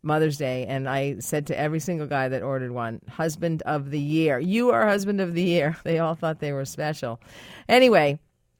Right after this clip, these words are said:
I'm not sure if you knew this, but every brain starts out at, as a female, and at eight weeks of development, either a testosterone surge kills off the cells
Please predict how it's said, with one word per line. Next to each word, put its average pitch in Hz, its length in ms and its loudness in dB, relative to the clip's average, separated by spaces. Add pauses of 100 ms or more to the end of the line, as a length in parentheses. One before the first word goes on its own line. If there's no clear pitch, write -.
(440)
I'm 185 100 0
not 208 200 4
sure 247 100 0
if 208 120 -4
you 202 80 2
knew 202 200 4
this, 139 320 0
but 151 480 -2
every 196 280 2
brain 170 300 0
starts 151 360 -4
out 139 340 -4
at, 131 260 -8 (120)
as 143 200 -4
a 147 60 -6
female, 156 560 -2
and 143 140 -4
at 143 140 -2
eight 175 220 0
weeks 165 280 -2
of 139 80 -8
development, 131 680 -4
either 131 380 -4 (240)
a 147 80 -4
testosterone 156 840 -4
surge 120 400 -8
kills 226 420 -2
off 143 220 -6
the 135 80 -10
cells 120 380 -6